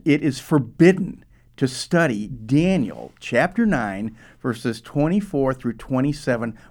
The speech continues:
without a rabbi present. I want you to think about that. And I've taught, I've spoken to numerous Orthodox young men, right, about this. They said almost the first thing that they do <laughs> when they get away from the rabbis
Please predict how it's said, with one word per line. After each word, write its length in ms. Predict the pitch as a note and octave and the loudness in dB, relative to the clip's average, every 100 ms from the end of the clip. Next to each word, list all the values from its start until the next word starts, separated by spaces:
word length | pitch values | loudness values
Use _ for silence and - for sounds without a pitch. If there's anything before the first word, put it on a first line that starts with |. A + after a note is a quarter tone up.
| - | -10
without 360 | G#2+ A2+ B2+ | -4 0 2
a 140 | B2+ B2 | 2 0
rabbi 760 | G#2 A2+ A2+ B2+ A#2 A2 A2 | 0 -2 0 0 0 0 0
present. 680 | G#2+ - A#2+ A2+ G2 - - - - - | -4 -4 -2 0 -2 -10 -16 -20 -12 -2
I 60 | |
want 280 | B2 F3 A3 | 2 4 4
you 60 | B3+ | 2
to 60 | |
think 240 | G#3+ G3+ F#3 | 2 2 0
about 280 | B2+ G#2+ - | -2 -2 -4
that. 180 | F#2 | -8
And 100 | F2+ | -4
I've 220 | A#2+ F3 F3+ | 0 0 0
taught, 240 | D3+ D3 | 0 0
I've 160 | B2 C#3 | 0 -2
spoken 400 | - C#3 C3+ B2 | 0 0 0 -2
to 100 | A2+ | 0
numerous 680 | A#2+ C#3+ F#3 C#3+ G2+ - - _ _ | 4 4 4 2 -2 -10 -20 _ _
Orthodox 800 | - A#2+ C3+ C3+ C3 A#2+ A#2 - - | -2 0 2 0 2 0 0 -6 -6
young 340 | B2 B2+ C3 | 0 2 4
men, 300 | B2 A#2 - | 4 2 -2
right, 220 | G#2 A2+ A#2+ | -4 -2 -2
about 340 | A2 A2 A2+ | 0 -2 -2
this. 240 | C3+ C3 - - - - | -4 -6 -12 -20 -14 0
They 160 | C#3+ | 2
said 320 | E3+ - F#3 | 2 2 2
almost 300 | D#3 D3+ D3 | 4 2 0
the 80 | - | -6
first 480 | - - G3 A3 - | -8 0 4 2 0
thing 240 | F#3+ E3+ | -4 0
that 160 | D#3 B2+ | 0 0
they 280 | C#3+ C3 D3 | -2 2 0
do 380 | B2 D3 C3+ - | 2 -2 -2 -6
<laughs> 40 | |
when 240 | - C3 B2+ | -10 -8 -6
they 160 | B2 | -6
get 160 | B2+ C#3 | -2 -2
away 300 | C3+ B2+ C3+ | -2 -2 -4
from 240 | - B2+ | -2 -2
the 80 | A#2+ | 0
rabbis 680 | A2+ A#2+ B2+ F#2+ F#2 G#2 | -2 -4 -4 -6 -6 -6